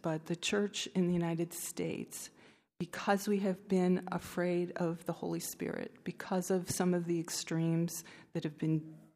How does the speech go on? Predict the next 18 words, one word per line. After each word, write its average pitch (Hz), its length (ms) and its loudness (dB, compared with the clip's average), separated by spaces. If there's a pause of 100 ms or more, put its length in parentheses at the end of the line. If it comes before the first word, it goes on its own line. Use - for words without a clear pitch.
(140)
done 160 560 2
in 165 320 4
the 156 120 4
emotionalism, 196 1120 6 (520)
um, 160 500 0 (1700)
that 165 500 0 (160)
we 175 300 2
have 175 320 -2
stepped - 560 -4
back 156 500 -6 (520)
from 170 100 2
the 156 80 2
power 185 400 0
of 190 120 -2
the 185 80 -2
Holy 185 260 0
Spirit, - 520 -8 (680)
that 175 480 -2